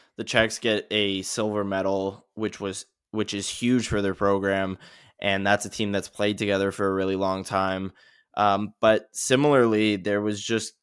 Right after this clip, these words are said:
competitiveness really around the tournament. There was a lot of upsets, a lot of crazy late game comebacks, and it was one of the more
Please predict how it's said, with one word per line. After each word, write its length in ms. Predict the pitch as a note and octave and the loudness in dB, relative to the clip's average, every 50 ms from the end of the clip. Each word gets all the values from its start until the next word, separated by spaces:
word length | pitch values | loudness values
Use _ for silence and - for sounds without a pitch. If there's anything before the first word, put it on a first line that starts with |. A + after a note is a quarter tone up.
| - | -14
competitiveness 880 | - - A2 - A2+ A2 A#2+ C3 C3+ B2 A2 F#2+ F#2+ G2+ G2+ G2+ - - | -10 -10 -4 0 4 4 4 4 4 2 -2 -2 -2 -4 -4 -4 -4 -2
really 240 | G#2+ G#2+ G#2+ A2 G#2 | -2 0 0 2 0
around 300 | G2 F#2+ F#2+ F#2+ G2 G2 | 2 2 2 0 0 -2
the 80 | F#2 | -4
tournament. 460 | F2+ - - G#2+ A2 A2 G2+ F#2 D#2 - | -8 -6 -4 -4 -4 -2 -4 -6 -6 -6
There 100 | F2+ F#2+ | -6 -6
was 120 | F#2+ F#2 | -6 -8
a 40 | F#2 | -6
lot 240 | F#2 F2+ F#2+ G#2 G#2+ | -2 0 2 4 4
of 60 | G#2 | 4
upsets, 500 | G2+ G2+ G2 - - - G#2 G2 F#2 - | 4 4 2 0 0 0 0 0 0 -4
a 40 | G2 | -4
lot 200 | G2 F#2+ F#2+ G2 | -2 -2 -2 -4
of 80 | F#2 | -4
crazy 360 | - - G#2+ G#2 G#2 G2 G#2 | -6 -4 -4 -4 -4 -4 -4
late 280 | G2 F#2+ F#2 G2 F#2+ - | -4 -2 -2 -2 -4 -4
game 260 | - G2 F#2+ F#2+ F#2+ | -4 -4 -4 -4 -6
comebacks, 640 | - - F#2+ F#2 F#2+ F#2+ F#2+ F#2+ F#2+ F#2+ F#2 - - - | -6 -6 -6 -4 -2 -2 -2 0 0 -2 -4 -6 -10 -8
and 100 | G#2 G#2+ | -6 -4
it 40 | G2+ | -4
was 140 | G#2 G2+ | -4 -2
one 140 | G#2+ A#2+ B2+ | -2 -2 0
of 40 | B2+ | 0
the 60 | A2+ | 0
more 360 | G#2+ G2+ G2+ G#2 G2+ G2+ G2 | -2 -2 0 0 2 0 0